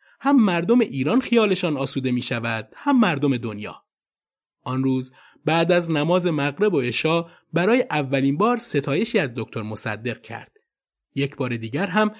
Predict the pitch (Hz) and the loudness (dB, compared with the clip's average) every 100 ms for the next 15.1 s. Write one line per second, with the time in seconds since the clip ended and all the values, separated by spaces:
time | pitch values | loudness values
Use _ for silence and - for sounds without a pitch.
0 | - - 190 196 - 208 247 247 180 - | -20 -4 -2 -2 -2 0 2 2 0 0
1 | 214 214 220 214 165 147 - 151 147 233 | -2 -2 -2 0 0 -2 -2 -4 0 2
2 | 240 233 165 151 147 143 151 - 240 240 | 2 2 -4 -2 -2 -2 -6 -2 -4 -2
3 | 135 120 117 170 - 127 123 135 202 180 | -2 -2 0 -2 -2 -4 0 -2 0 -2
4 | 143 143 143 - - 175 165 196 185 - | 2 0 0 -18 -2 -2 -2 -4 -2 0
5 | 214 254 233 - 131 113 131 - 98 - | 2 4 2 -2 -4 -2 -4 -4 -12 -12
6 | _ _ _ _ _ 233 254 196 214 196 | _ _ _ _ _ 2 2 4 0 0
7 | - - 160 156 147 151 - 147 220 190 | -10 -6 -2 0 0 -2 -2 -2 0 0
8 | - 123 190 - 117 110 110 139 175 - | -4 -2 -2 -2 -6 -4 -4 -2 -4 -4
9 | 123 117 110 113 110 165 202 101 - 127 | -6 -6 -4 -4 -4 -4 -4 -4 -6 -6
10 | 117 - - - _ _ _ _ _ 120 | -4 -6 -10 -16 _ _ _ _ _ -6
11 | 117 117 131 - 127 127 123 - _ - | -6 -2 -4 -2 -2 -2 -4 -14 _ -12
12 | - 262 226 220 208 - - 240 190 - | -2 -2 0 0 0 -2 0 0 0 -4
13 | 117 113 - - 190 202 120 110 107 113 | -6 -6 -8 -6 -6 -4 -6 -6 -6 0
14 | 175 - - - - - _ 135 147 156 | 0 -2 -8 -12 -14 -16 _ -4 0 0
15 | 151 | 0